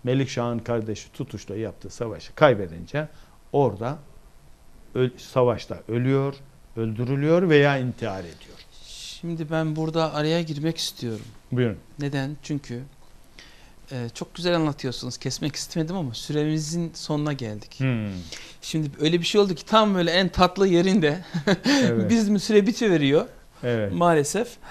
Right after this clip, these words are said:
Speaker 2: Hatta biz şimdi, e, şey konuşacaktık. E, soylarımız nasıl geldi?
Speaker 1: Evet. İşte bundan sonra
Speaker 2: Bundan
Speaker 1: işte
Speaker 2: sonra onu anlatacaktınız biliyorum
Speaker 1: Evet.
Speaker 2: ama biz şöyle yapalım Allah nasip ederse. Bu tam, e,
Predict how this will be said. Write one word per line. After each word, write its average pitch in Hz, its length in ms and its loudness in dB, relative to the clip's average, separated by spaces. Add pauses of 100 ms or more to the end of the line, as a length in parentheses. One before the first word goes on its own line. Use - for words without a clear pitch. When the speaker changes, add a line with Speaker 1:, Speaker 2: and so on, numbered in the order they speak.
(200)
Speaker 2:
Hatta 180 420 2
biz 190 80 -2
şimdi, 196 440 0 (100)
e, 151 160 0
şey 190 220 0
konuşacaktık. - 760 -4 (100)
E, 123 400 -2
soylarımız 160 680 6
nasıl 156 280 2
geldi? 135 380 10
Speaker 1:
Evet. 127 160 -4
İşte 143 240 4 (220)
bundan 196 400 6
sonra 175 320 10
Speaker 2:
Bundan 226 180 12
Speaker 1:
işte 208 100 8
Speaker 2:
sonra 208 140 6
onu 208 120 8
anlatacaktınız 208 720 4
biliyorum 214 240 10
Speaker 1:
Evet. 262 100 10
Speaker 2:
ama 151 260 4 (240)
biz 254 80 0
şöyle 254 300 10
yapalım 143 520 8
Allah 156 220 4
nasip 156 320 -2
ederse. 165 500 2 (480)
Bu 185 160 -2
tam, 254 200 6 (300)
e, - 40 -8